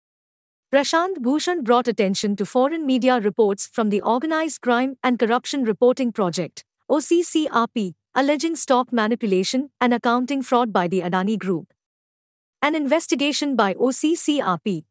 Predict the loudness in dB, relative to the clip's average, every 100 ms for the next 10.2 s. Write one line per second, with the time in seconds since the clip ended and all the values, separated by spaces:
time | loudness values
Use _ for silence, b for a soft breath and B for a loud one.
0 | _ _ 0 2 2 2 0 -2 0 0
1 | 0 0 -2 0 0 0 -2 -4 -10 _
2 | _ -2 0 2 2 0 -2 0 0 0
3 | -2 -4 -4 -4 -2 -2 -2 -4 -4 -2
4 | -4 -8 _ -2 0 2 -2 0 0 -2
5 | -4 2 4 4 2 0 0 -4 -8 -20
6 | _ -4 0 0 0 2 2 0 0 0
7 | 2 0 0 -2 -2 0 2 2 0 -2
8 | -2 -4 0 0 0 -2 -4 -4 -2 -4
9 | -2 -4 -2 -2 -2 -2 -2 0 0 2
10 | -2 -2